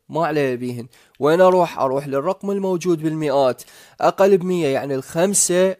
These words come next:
آخذ من عندها واحد، إيش قد تبقى؟ تبقى أربعة. زين، إذا أكثر بمية يعني الخمسة اللي بالمئات أنطيها إيش قد؟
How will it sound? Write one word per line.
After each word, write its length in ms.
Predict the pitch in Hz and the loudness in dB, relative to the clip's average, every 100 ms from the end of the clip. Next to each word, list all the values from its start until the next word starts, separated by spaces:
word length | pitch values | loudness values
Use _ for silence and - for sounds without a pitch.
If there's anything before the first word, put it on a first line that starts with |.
| - | 0
آخذ 380 | 156 170 170 143 | 2 2 -2 -6
من 140 | 135 | -6
عندها 260 | 139 160 180 | -4 -4 -2
واحد، 360 | 175 170 160 | 0 -2 -4
إيش 140 | 135 131 | -10 -6
قد 120 | 175 | -6
تبقى؟ 500 | - 180 - 185 160 _ _ _ | -4 -6 0 0 0 _ _ _
تبقى 440 | - 131 - - 147 | -14 -12 -8 -2 -2
أربعة. 440 | 165 185 151 156 - _ _ _ _ _ _ _ _ _ _ _ - | 0 -4 -4 -8 -12 _ _ _ _ _ _ _ _ _ _ _ -14
زين، 320 | 127 147 131 - _ _ _ _ - | -6 -4 -4 -8 _ _ _ _ 0
إذا 360 | 156 143 - | 4 6 4
أكثر 360 | 180 - 214 202 | 2 -2 0 0
بمية 420 | 180 185 175 147 | -2 -4 -2 0
يعني 480 | 135 113 143 180 185 _ - | 0 -2 -2 -4 -6 _ -8
الخمسة 600 | 135 135 170 180 185 190 | -6 -4 -4 -2 0 -2
اللي 100 | 143 | -2
بالمئات 580 | 147 185 196 165 160 156 | -4 -2 -2 -2 -2 -4
أنطيها 340 | 135 156 170 | -6 -4 -4
إيش 200 | 156 143 | -4 2
قد؟ 220 | 202 185 | 4 4